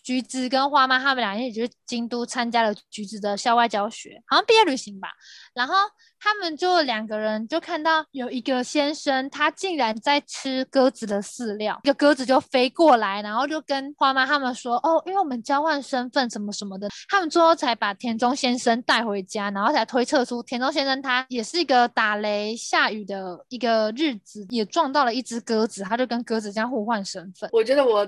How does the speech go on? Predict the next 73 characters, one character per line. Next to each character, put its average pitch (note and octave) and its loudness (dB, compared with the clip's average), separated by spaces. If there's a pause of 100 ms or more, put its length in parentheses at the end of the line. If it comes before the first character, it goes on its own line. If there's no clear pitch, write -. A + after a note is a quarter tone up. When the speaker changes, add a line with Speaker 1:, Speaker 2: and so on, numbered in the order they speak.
Speaker 2:
没 A#3+ 4
什 B3+ 2
么 G#3 2
好 E3 2
那 F#3 -2
个 F3+ 2
argue E3+ 2
的， D#3 -10
就 F3+ -8
是 F3+ 0 (120)
不 C#4 2
应 A3 6
该 G3+ 6
答 E3 2
对 E3+ 4
这 E3 4
一 D#3+ 4
题 D#3 -8
的， - -14 (160)
田 E3+ 0
中 F3 -2
先 E3 -2
生 D3+ -6
这 C#3+ -8
一 C#3+ -10
题。 - -20 (100)
Speaker 1:
因 D#4+ -8
为 F4 -2
你 C4 -6
没 A#3 -2
有 A#3+ 2
把 A3 0
剧 C4 -2
情 G3+ -6
看 G#3 -6
透。 G#3 -8
Speaker 2:
对， F3 0
我 E3+ -2
没 G3+ 2
有 A#3 2
看 G3 0
那 F#3 -2
么 D#3+ -2
熟。 - -18
Speaker 1:
<laughs> - -14
那 A#4 6
我 D#4 6
这 C#4+ 0
边 D#4+ 2
再 D#4+ 4 (140)
额 A#3+ 2
外 D4+ 6
补 G#3+ -14
充， A#3+ -4
小 A#3 -2
青 C4 -6 (100)
他 D4 0
那 D4+ 2
个 B3 0
时 G#3+ -6
候 A3 4
被 B3+ -2
知 G#3+ -12
道 A3 0
的 - -8
时 F#3+ -14
候， G3+ -6
其 A3+ -10
实 A3 -10
我 G#3 -6
蛮 F#3+ -8
感 F#3 -8
动， F3 -14